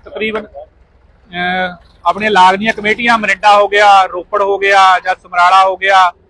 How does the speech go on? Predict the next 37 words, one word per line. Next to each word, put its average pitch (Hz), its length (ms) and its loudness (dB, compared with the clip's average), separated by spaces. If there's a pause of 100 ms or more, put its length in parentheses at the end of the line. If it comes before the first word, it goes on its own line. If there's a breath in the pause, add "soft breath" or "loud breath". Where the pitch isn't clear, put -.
(400)
ਇਹਨਾਂ 233 260 0
ਤੋਂ 226 140 -6
ਉਹਨਾਂ 226 300 0
ਨੇ 233 120 -4
ਆਪਣੇ 220 280 0
ਆਟੋ 185 300 0
ਵੀ 208 100 -14
ਭੇਜੇ 220 400 -2
ਆ, 220 120 2
ਡਰਾਈਵਰ 180 360 -4
ਭੇਜੇ 214 360 -4
ਆ, 220 140 2
ਸਫਾਈ 190 300 -2
ਕਰਮਚਾਰੀ 175 580 -8 (560)
ਉਹ 190 160 0
ਅੱਜ 185 100 -4
ਪੁੱਜ 170 280 -18
ਚੁੱਕੇ 208 300 -4
ਆ। 208 60 4
ਉਹਨਾਂ 208 200 -2
ਦਾ 220 80 -6
ਰਹਿਣ 180 240 -2
ਦਾ 208 60 -6
ਵੀ 208 60 -4
ਪ੍ਰਬੰਧ 202 320 -4
ਕਰ 202 200 -4
ਦਿੱਤਾ 208 320 -4
ਹੈ, 208 100 0 (920)
ਕਿਉਂਕਿ 240 480 2 (240)
ਲੱਖਾਂ 190 380 0
ਦੀ 269 100 -4
ਤਾਦਾਦ 226 340 4
ਵਿੱਚ 214 160 -8
ਉਰੇ 220 160 0
ਸੰਗਤ 190 400 -6
ਆਉਂਦੀ 180 320 -6
ਆ। 202 220 0